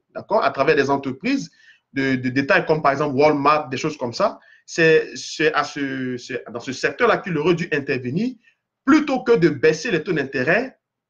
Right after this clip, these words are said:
général de toutes les banques, de le baisser de cinquante points de base. Parce que quand c'est comme ça, vous avez vu, quand il a annoncé cette politique, quand il a annoncé cette, euh, cette, qu'il a fait cette annonce, généralement, les, les indices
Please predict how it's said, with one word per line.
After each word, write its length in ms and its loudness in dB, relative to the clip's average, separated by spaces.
général 640 0
de 60 -8
toutes 240 -14
les 120 -8
banques, 300 -2
de 100 -6
le 120 -2
baisser 420 0
de 260 2
cinquante 380 -2
points 120 -2
de 100 -4
base. 260 -2
Parce 200 -6
que 100 -4
quand 160 -2
c'est 160 0
comme 160 -2
ça, 160 2
vous 140 0
avez 160 4
vu, 340 -2
quand 140 4
il 140 2
a 80 6
annoncé 340 0
cette 320 -4
politique, 520 -6
quand 80 2
il 100 4
a 60 2
annoncé 260 -2
cette, 340 -2
euh, 260 0
cette, 300 -4
qu'il 140 -4
a 80 -2
fait 140 -4
cette 180 -4
annonce, 480 -2
généralement, 1000 2
les, 760 2
les 360 -2
indices 440 -2